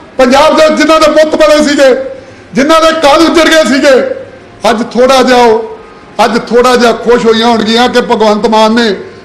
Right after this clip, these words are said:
ਬਹੁਤ ਵੱਡਾ ਕੰਮ ਕੀਤਾ। ਅੱਜ ਸਰਕਾਰ ਨੂੰ ਉਹ, ਉਹ ਕਹਿੰਦੀਆਂ ਹੋਣਗੀਆਂ ਕਿ ਚੰਗਾ ਕੰਮ ਕੀਤਾ, ਪਰ ਆ ਨਮੋਸ਼ੀ ਦੇ ਬਿਆਨ ਜਿਹੜੇ, ਜਿਹੜੇ ਕਾਂਗਰਸ ਦੇ ਲੀਡਰ ਦੇ ਰਹੇ, ਮੈਂ ਤਾਂ ਹੈਰਾਨ ਹੋ ਗਿਆ ਕਿ ਬਿੱਟੂ ਵਰਗੇ ਬੰਦੇ ਵੀ ਬਿਆਨ ਦੇ ਰਹੇ,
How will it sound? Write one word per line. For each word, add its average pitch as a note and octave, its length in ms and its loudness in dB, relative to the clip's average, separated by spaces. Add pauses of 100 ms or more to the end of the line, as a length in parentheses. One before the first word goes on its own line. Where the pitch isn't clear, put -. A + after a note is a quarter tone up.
ਬਹੁਤ C4 200 2
ਵੱਡਾ A#3+ 340 0
ਕੰਮ G#3 240 -2
ਕੀਤਾ। F#3 460 -6 (640)
ਅੱਜ C4 100 -2
ਸਰਕਾਰ B3+ 520 0
ਨੂੰ C#4 200 2 (420)
ਉਹ, C4 100 2
ਉਹ C4+ 360 -2
ਕਹਿੰਦੀਆਂ D#4+ 320 2
ਹੋਣਗੀਆਂ C#4+ 480 2 (440)
ਕਿ B3+ 100 2
ਚੰਗਾ B3 380 0
ਕੰਮ A#3+ 320 -2
ਕੀਤਾ, A#3+ 300 0 (520)
ਪਰ C4+ 180 2
ਆ C#4 60 2
ਨਮੋਸ਼ੀ C4+ 500 0
ਦੇ C#4+ 160 2
ਬਿਆਨ C#4 400 0
ਜਿਹੜੇ, D#4 420 2 (460)
ਜਿਹੜੇ C4 220 2
ਕਾਂਗਰਸ C#4 500 0
ਦੇ D#4 220 2
ਲੀਡਰ D4 260 0
ਦੇ C4+ 180 2
ਰਹੇ, B3 240 2 (480)
ਮੈਂ A#3+ 120 2
ਤਾਂ E4 120 2
ਹੈਰਾਨ D4 320 2
ਹੋ D#4+ 160 2
ਗਿਆ C4+ 340 0 (460)
ਕਿ C#4 120 2
ਬਿੱਟੂ D4+ 280 0
ਵਰਗੇ D#4 280 2
ਬੰਦੇ D4+ 320 2
ਵੀ D4+ 100 2
ਬਿਆਨ C#4+ 280 0
ਦੇ C#4 120 2
ਰਹੇ, C4 240 2